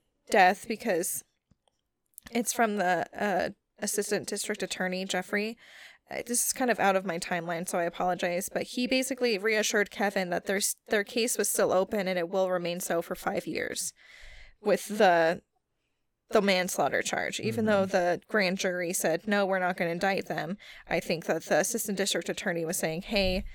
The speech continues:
Speaker 1: if any new evidence emerges, there could still be an indictment." It's not like taking him to court and, like, convicting him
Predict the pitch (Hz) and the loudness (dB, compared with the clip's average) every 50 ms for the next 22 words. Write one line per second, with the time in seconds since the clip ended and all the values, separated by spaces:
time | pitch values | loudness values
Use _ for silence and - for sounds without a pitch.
0 | - - - - _ - 202 196 - 180 233 269 277 285 294 277 - 208 214 208 | -16 -20 -20 -20 _ -2 -2 0 2 0 0 0 0 2 2 4 4 4 2 2
1 | 220 214 196 - 220 196 175 175 175 170 208 175 160 170 180 - - - - 214 | 2 0 0 -2 -2 0 2 2 2 2 0 0 0 -2 -4 -4 -6 -2 -2 -2
2 | 190 - - 190 - - - 269 262 247 262 226 - 240 214 208 202 208 - - | 0 0 -2 -2 -2 -2 4 6 8 6 6 6 2 -4 -4 -2 -2 -4 -2 -2
3 | 202 196 180 175 - 165 160 - - - - - - 202 - - - - - - | 0 -2 -2 -2 -2 -2 -4 -4 -6 -8 -8 -8 -8 -8 -10 -10 -10 -12 -18 -20
4 | - _ - 208 196 196 - 240 240 247 254 277 262 262 - - 262 233 - 240 | -20 _ -8 -8 -6 -4 2 2 4 4 6 4 4 4 2 -2 -4 -2 -2 -2
5 | 233 233 226 214 214 - - - - 269 247 226 220 214 - - 208 202 180 175 | -2 -2 0 -2 -4 -4 -6 -2 4 6 6 8 6 4 4 2 -2 -4 -4 -6
6 | 190 - - _ _ - - 247 220 220 240 247 233 - 262 233 233 226 233 202 | -8 -12 -18 _ _ -6 -4 -4 0 2 0 0 0 0 -4 -4 -2 -2 -2 0
7 | 196 185 185 180 | 0 -2 -2 -6